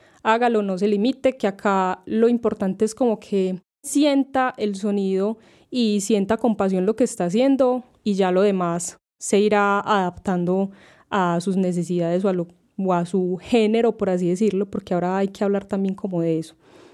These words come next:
Entonces, pues nada, si nos quieres dar como agradecimiento, eh, <laughs> en redes sociales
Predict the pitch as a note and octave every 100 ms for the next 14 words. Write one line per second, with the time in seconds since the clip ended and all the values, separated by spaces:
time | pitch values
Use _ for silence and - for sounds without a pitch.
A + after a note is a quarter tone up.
0 | - G#3+ G#3 G3 G3+ F#3+ F#3 F#3+ G3 G#3
1 | G#3 - F#3+ F#3+ F3+ E3+ F3 G#3+ F#3+ F#3
2 | F#3 G3+ F#3 G#3+ G#3+ G#3+ F#3 F3 _ _
3 | _ _ _ - F#3 F3 F3 F3+ F3+ F3+
4 | C4 C4+ - _ - - C4 A#3 F4+ B3
5 | C4+ G#4 C4 G4+ A#3 B3 B3 B3 C4